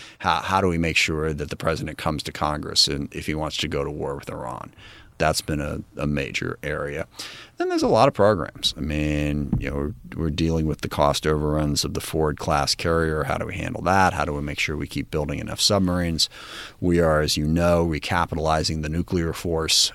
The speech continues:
Um, there's a contract to be awarded on that for the next generation I C B M.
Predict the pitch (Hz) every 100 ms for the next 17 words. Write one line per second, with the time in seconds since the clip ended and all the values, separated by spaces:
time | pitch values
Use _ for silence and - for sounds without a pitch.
0 | - 80 78 78 76 76 - - 73 80
1 | - 76 78 80 76 - 73 73 78 78
2 | 78 76 78 76 78 76 - 73 78 78
3 | - - - 78 80 76 80 78 78 -
4 | 73 - 78 80 82 80